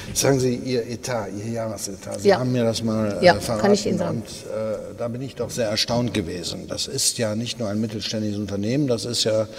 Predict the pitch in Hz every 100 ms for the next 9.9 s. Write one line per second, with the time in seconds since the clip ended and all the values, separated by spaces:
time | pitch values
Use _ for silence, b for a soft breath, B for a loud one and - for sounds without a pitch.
0 | B B B B B B B B - 180
1 | 95 180 104 110 107 117 123 110 - 113
2 | 117 117 110 - 107 107 107 101 90 113
3 | 107 101 - 107 104 98 117 143 147 147
4 | 104 - - - - - - - - -
5 | - - 117 127 139 - 131 113 135 135
6 | - 120 123 113 120 131 139 139 127 -
7 | - - B B B 104 101 - 113 117
8 | 131 131 196 233 226 240 - 220 247 214
9 | 202 165 156 160 147 143 - - 151